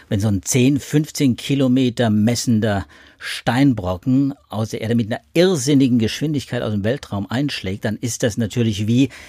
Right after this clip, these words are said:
Millionen, Milliarden von Hiroshima-Bomben, wenn man so will, ne? Das ist also eine Riesenenergie, die hier, äh, auf die Erde trifft und, äh, äh, diese Energie, die entlädt sich,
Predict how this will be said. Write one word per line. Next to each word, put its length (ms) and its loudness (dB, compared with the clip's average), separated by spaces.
Millionen, 1000 4
Milliarden 680 4
von 400 4
Hiroshima-Bomben, 920 -2
wenn 100 -4
man 120 -4
so 180 -8
will, 180 -6
ne? 160 -2
Das 220 -2
ist 120 -10
also 220 -2
eine 300 2
Riesenenergie, 920 0
die 180 0
hier, 520 2
äh, 320 -2
auf 180 -6
die 120 -8
Erde 200 -2
trifft 260 -8
und, 300 -2
äh, 240 0
äh, 140 0
diese 280 0
Energie, 760 0
die 120 -2
entlädt 360 0
sich, 260 -8